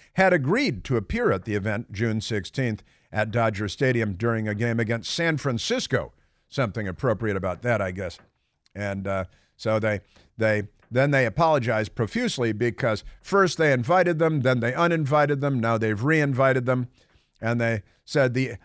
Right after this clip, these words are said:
Los Angeles Dodgers would like to offer our sincerest apologies to the Sisters of Perpetual Indulgence,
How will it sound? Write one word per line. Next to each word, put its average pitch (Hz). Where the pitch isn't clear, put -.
Los 156
Angeles 196
Dodgers 117
would 123
like 131
to 135
offer 131
our 117
sincerest 165
apologies 135
to 127
the 117
Sisters 147
of 127
Perpetual 170
Indulgence, 127